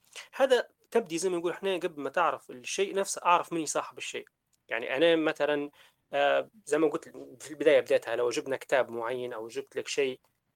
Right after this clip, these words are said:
لو كان صاحب الشيء هذا عظيم في قلبك ومهم جدًا ليك،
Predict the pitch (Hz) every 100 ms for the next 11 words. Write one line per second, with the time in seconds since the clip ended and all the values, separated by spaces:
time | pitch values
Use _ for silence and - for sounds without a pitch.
0 | - 156 170 240 254 175 - 240 - -
1 | - - 151 - 160 - - _ - 131
2 | 160 220 185 - 143 - 151 113 - _
3 | _ _ _ 143 143 175 226 156 214 165
4 | 151 147 131 -